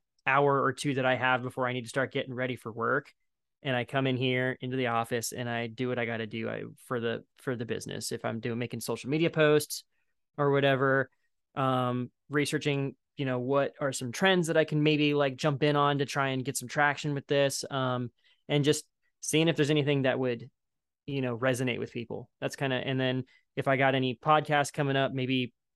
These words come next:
researching the person I'm talking to, just, you know, stuff like that. Take that hour to do that. And then I go to work and I make sure that I'm, like, separating it. Right. So I make, I make a habit to not,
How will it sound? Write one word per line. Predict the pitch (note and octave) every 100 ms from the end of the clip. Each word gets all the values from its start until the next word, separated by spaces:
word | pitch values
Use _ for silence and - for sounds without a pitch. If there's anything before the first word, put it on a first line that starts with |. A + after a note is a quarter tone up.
| _ _ _ _
researching | C#3+ C#3+ D#3 C3 C3+
the | B2+
person | D3 C#3 C#3
I'm | B2+
talking | F3 D#3+ D#3
to, | C#3+ D3 C#3 C#3 C3+ - _ _ _
just, | - -
you | G3
know, | F#3+
stuff | E3 G3 D#3
like | C#3
that. | A#2+ A2+ _ _ _
Take | - D3
that | D3+
hour | B2+ C3 C3
to |
do | C3 B2+
that. | B2+ B2
And | C#3+
then | C3
I | B2
go | B2
to | A#2+
work | D#3 E3 D#3+ - _ _
and | - C3+ C3+ C3+ C3+ C3+ - _ -
I | C#3+
make | C#3+ C#3
sure | D3+
that | C#3+
I'm, |
like, | C3+ -
separating | - F3+ C#3+ A#2 A2+
it. | - _ _
Right. | C#3 C#3 -
So | -
I | C3+
make, | D3 D3
I | D3
make | D#3
a | D#3+
habit | C#3 C#3 D#3
to | - C#3
not, | B2 B2+ A#2+